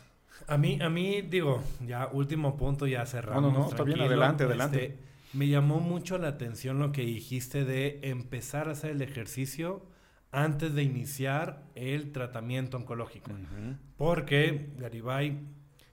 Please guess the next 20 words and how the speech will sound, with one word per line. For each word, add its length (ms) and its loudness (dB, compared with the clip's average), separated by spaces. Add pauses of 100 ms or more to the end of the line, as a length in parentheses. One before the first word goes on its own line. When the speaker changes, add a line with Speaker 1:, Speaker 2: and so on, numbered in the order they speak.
Speaker 1:
y 80 -16
yo, 600 0
la 120 -6
verdad 120 -4
es 100 -8
que 120 -2
nuestra 440 0
mente 400 0
es, 160 -2
ya 160 0
tienes 240 -2
el 80 0
diagnóstico, 760 -2
¿cuándo 260 0
empezamos? 720 -4 (340)
En 160 -4
cuanto 280 -4
se 120 -12
pueda. 460 2 (400)
Speaker 2:
Ya. 100 -16